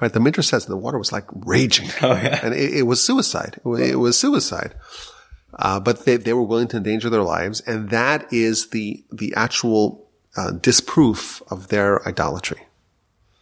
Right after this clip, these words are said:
Speaker 1: Wow. Beautiful.
Speaker 2: I mean, just, but to apply it practically, I'm wondering, I, I don't know, you'll tell me or we will be, is, is I think, right, we all have things that we need to pray for. And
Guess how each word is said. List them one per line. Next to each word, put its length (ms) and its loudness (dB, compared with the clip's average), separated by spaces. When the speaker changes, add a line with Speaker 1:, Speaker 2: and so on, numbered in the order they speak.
Speaker 1:
Wow. 300 -4
Beautiful. 420 4
Speaker 2:
I 120 4
mean, 160 0
just, 260 0
but 180 0
to 80 2
apply 240 2
it 100 0
practically, 500 -2
I'm 160 2
wondering, 440 0
I, 220 -2
I 40 2
don't 120 0
know, 200 0
you'll 140 0
tell 180 -2
me 120 4
or 60 2
we 100 0
will 160 2
be, 160 2
is, 220 0
is 200 -8
I 80 -4
think, 380 -4
right, 160 -2
we 100 4
all 260 4
have 260 -4
things 260 -4
that 100 -4
we 60 -2
need 140 -2
to 60 -6
pray 260 0
for. 380 -2
And 680 -2